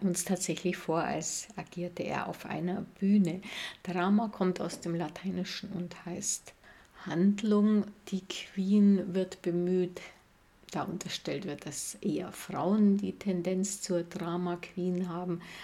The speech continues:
Aber wir werden gleich sehen, dass eine Drama Queen in jedem von uns steckt. Eine Drama Queen macht also sozusagen aus jeder Mücke einen Elefanten. Das ist die Übertreibung, ein ganz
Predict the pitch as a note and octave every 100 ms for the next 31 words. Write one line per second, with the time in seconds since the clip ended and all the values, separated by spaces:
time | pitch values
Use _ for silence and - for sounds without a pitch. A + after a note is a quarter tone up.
0 | - A3 A3 G3 F3 F3 D#3 F#3+ F3+ F3
1 | D3+ - - D#3 F#3+ G3+ - - - -
2 | - G#3 G#3 - - - - G3 G3+ G3
3 | F#3 F#3 G3+ G#3 - G3 G3+ G3+ G3+ F#3+
4 | F#3+ - F#3 F3+ G3 F#3+ - - F#3 F3
5 | - F#3 G#3 F#3+ - - - - - -
6 | - - - - - - - - E3+ E3
7 | - F3 E3+ F#3 F3 - F#3+ F#3 F#3 E3+
8 | D#3+ - - F3 F3 F3 F3+ - E3 -
9 | D#3 - D#3+ E3 - - F3 - - -
10 | F#3 F3 F#3+ E3+ G3 G3+ F#3+ F#3 F3 E3+
11 | F3 F#3 F3+ - E3 G3 G3+ A#3 B3+ C4
12 | - - - - F#3+ G3 - - G#3 -
13 | - G3 G3+ G3+ - - - - _ _
14 | G3+ G3+ G3+ - F3+ F#3+ - G3+ - G3
15 | G3 G3 F#3+ F#3+ -